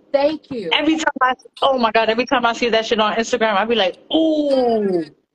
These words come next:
Speaker 1: It's so weird because,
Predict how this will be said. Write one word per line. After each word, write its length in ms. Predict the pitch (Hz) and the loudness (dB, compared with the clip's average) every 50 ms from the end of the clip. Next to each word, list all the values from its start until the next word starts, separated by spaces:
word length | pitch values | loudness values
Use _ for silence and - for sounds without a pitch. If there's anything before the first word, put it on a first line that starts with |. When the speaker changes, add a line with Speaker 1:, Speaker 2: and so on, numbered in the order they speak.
| _ _ _ _ _ _ _ _ _ _ _ _ _ | _ _ _ _ _ _ _ _ _ _ _ _ _
Speaker 1:
It's 160 | 240 240 240 - | -2 -2 -2 -6
so 260 | - - - 285 294 - _ _ _ _ | -10 0 2 2 2 2 _ _ _ _
weird 640 | - 330 330 247 190 180 233 262 262 254 226 214 190 | -6 -6 -6 -8 -8 -8 -6 -2 -2 -2 -2 -2 -6
because, 560 | 220 214 - - 240 214 202 196 196 - _ | -14 -16 -14 -12 -8 -8 -8 -10 -12 -20 _